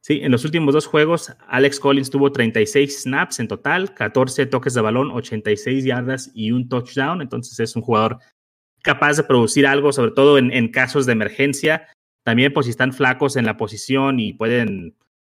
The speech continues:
ah, tirar a un jugador, creo que les sirve más, por lo menos para esta semana, tener a Collins en la banca y listo para alinearse, ah, que a Carson, ¿no? Ahora, hay que estar muy pendientes porque como es el juego del jueves, como siempre les recomendamos, no es la excepción,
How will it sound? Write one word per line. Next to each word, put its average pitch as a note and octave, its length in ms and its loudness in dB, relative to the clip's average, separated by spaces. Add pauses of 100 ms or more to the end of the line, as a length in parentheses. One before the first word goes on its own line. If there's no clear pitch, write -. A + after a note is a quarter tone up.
(300)
ah, F#2 320 -6
tirar A#2+ 260 4
a B2 100 2
un A#2+ 120 2
jugador, B2+ 420 0
creo A#2 200 -4
que F#2+ 600 -4
les A#2 220 -2
sirve C3+ 220 0
más, B2+ 240 0
por A2 180 -2
lo G#2+ 60 0
menos B2 200 -2
para A2 220 -2
esta A2+ 160 -8
semana, A2+ 380 -6
tener G#2+ 180 -6
a - 180 -8
Collins D#3 680 -2 (360)
en G#2 120 -4
la G#2 100 2
banca C3+ 340 0
y B2 140 -4
listo A#2+ 300 -2
para G#2+ 160 0
alinearse, B2+ 640 -2 (500)
ah, G2 480 -2
que B2 80 2
a G#2 80 0
Carson, A#2+ 360 -4
¿no? - 80 -8
Ahora, A#2+ 200 2
hay A#2 100 0
que C3+ 80 -2
estar C3 240 -2
muy C3+ 340 2
pendientes C#3 540 0
porque A2+ 160 -6
como G#2 140 -8
es G#2+ 100 -10
el C3 80 -4
juego C3 340 0
del B2+ 120 0
jueves, D3+ 420 0
como G#2+ 200 -6
siempre A#2+ 240 -6
les B2 80 -2
recomendamos, B2+ 800 -2
no A2 260 -4
es A#2 80 -2
la B2 80 0
excepción, C3 460 -4